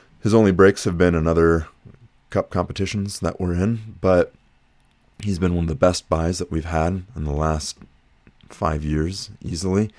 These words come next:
And it's just guys like that that are often misunderstood in terms of their role, of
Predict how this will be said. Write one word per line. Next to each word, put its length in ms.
And 380
it's 140
just 240
guys 240
like 160
that 340
that 180
are 160
often 600
misunderstood 680
in 160
terms 280
of 80
their 160
role, 480
of 260